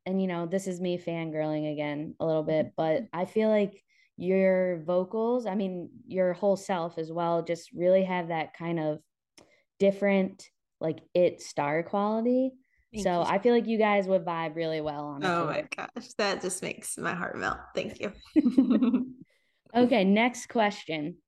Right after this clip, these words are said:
Speaker 1: Do you have any pre-show rituals?
Speaker 2: Uh, at least one shot of tequila. <laughs>
Speaker 1: I love that. Now, what kind of
Speaker 2: I
Speaker 1: tequila are we talking here?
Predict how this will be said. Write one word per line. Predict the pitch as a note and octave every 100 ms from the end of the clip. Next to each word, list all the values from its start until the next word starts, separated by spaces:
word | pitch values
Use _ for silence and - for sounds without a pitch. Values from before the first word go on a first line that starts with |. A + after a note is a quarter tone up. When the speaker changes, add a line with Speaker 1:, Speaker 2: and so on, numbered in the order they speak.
| _ _ - _
Speaker 1:
Do | G3+
you | A#3+
have |
any | C4 C#4
pre-show | C#4 A#3+ A#3+ B3 A3+
rituals? | G#3 G3+ A#3 C4+ D4 D4 - _ _ _ _ _ _ _ _ _ -
Speaker 2:
Uh, | G#3 G3+ G3 F#3 - - _ _ _ _ _ _ -
at | - - _ _ _ -
least | G#3+ G#3
one | F#3+ F#3
shot | F#3 D#3+
of | D3+
tequila. | - - C#3 - - _ _ _ _ _
<laughs> | C4 D#4 - _ _ _
Speaker 1:
I | E3+
love | E3 D#3+ D#3
that. | - - - - - - -
Now, | - A3+ A3+
what | B3
kind | C4+ D4 C#4
of |
Speaker 2:
I | C4
Speaker 1:
tequila | B3 B3+ C4+ A3+
are | F#3+
we | F3+
talking | G#3 G#3+ G#3 D#3+
here? | E3 G#2+ F#3+